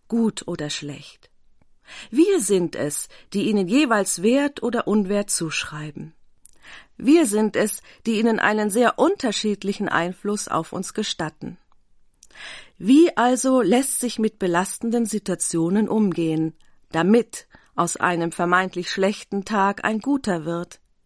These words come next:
damit im Idealfall aus jedem Tag ein guter Tag wird?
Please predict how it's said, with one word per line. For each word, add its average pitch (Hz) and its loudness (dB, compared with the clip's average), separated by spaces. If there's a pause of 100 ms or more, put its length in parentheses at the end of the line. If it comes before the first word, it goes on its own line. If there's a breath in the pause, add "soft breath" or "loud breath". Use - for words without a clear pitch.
(380 loud breath)
damit 247 4
im 214 0
Idealfall 226 2 (300 loud breath)
aus 214 -2
jedem 240 2
Tag 170 -8 (280 soft breath)
ein 180 0
guter 175 -2
Tag 143 -8
wird? 156 -14